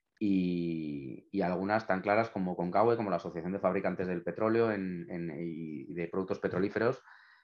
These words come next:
Eh, es decir, y ellos son los primeros que incluso van por elevación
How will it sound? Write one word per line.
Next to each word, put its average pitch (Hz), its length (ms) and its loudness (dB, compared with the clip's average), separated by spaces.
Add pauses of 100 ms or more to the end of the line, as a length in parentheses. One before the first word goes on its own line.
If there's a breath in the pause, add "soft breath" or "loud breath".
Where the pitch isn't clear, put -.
(140)
Eh, 82 800 0
es 95 160 -6
decir, 104 400 -2
y 92 100 0
ellos 98 120 4
son 110 100 0
los 104 100 0
primeros 110 500 2 (480)
que 87 440 -2
incluso 95 360 -4
van 110 280 2
por 120 160 4
elevación 104 680 2